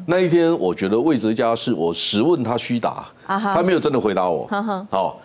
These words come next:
Speaker 1: 但是我跟大家分享我的看法，
Speaker 2: 是。
Speaker 1: 就是如果我们知道台积电的研发人员可能是八九千个人，
Speaker 2: 嗯哼。
Speaker 1: 那三星可能只有三分之一。
Speaker 2: 哦。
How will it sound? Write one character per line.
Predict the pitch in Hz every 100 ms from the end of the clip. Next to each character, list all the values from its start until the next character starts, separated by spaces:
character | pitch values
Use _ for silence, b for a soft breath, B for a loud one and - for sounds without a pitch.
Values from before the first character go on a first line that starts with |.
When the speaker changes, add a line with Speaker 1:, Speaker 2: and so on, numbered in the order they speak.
| B B
Speaker 1:
但 | 165 160
是 |
我 | 165 117 95
跟 | 90 151
大 | 147
家 | 135
分 | 123 127
享 | 98
我 | 76
的 | 87
看 | - 151 95
法， | - -
Speaker 2:
是。 | - 190 - B B B
Speaker 1:
就 | 143
是 | 131 143
如 | 143
果 | 226
我 | 147 85
们 | 92
知 | - 131
道 | 131 - B B B
台 | - 113
积 | 147 190 202
电 | 226 185 127
的 | 110 98
研 | 104
发 | 127
人 | 120 123
员 | 110
可 | 90
能 | 90
是 | 101
八 | 127
九 | 104 76
千 | 101
个 | 104
人， | 78 - -
Speaker 2:
嗯 | 180
哼。 | 175 165 B
Speaker 1:
那 | 180
三 | 160 190 190
星 | 208 190
可 | 131
能 | 95
只 |
有 | 123
三 | 110 110
分 | 110
之 | 113
一。 | 117 113 - -
Speaker 2:
哦。 | 180 160